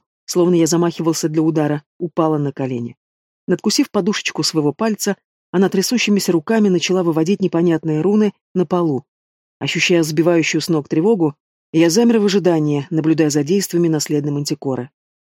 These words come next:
На эмоциональном уровне успокаивал своего дракона, что всё будет хорошо. «Мы спасём нашу огненную вредину, она сильная, выдержит многое. Я молю тебя», —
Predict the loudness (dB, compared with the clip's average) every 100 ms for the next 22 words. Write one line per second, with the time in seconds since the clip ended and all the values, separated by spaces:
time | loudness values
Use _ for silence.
0 | 0 2 2 0 2 2 2 2 2 0
1 | 0 2 0 -2 _ -10 -8 -6 -4 -2
2 | 0 -2 -2 0 0 -2 -4 -2 -2 -2
3 | -6 -6 -6 -4 -4 -6 -8 -10 -10 -14
4 | _ _ _ _ _ _ 0 0 2 0
5 | 2 2 2 0 0 0 2 2 2 2
6 | 2 0 0 -2 -2 0 2 2 -2 -6
7 | -2 0 0 0 0 0 0 -2 -6 -8
8 | _ _ _ -10 -2 0 2 2 0 -2
9 | -4 -4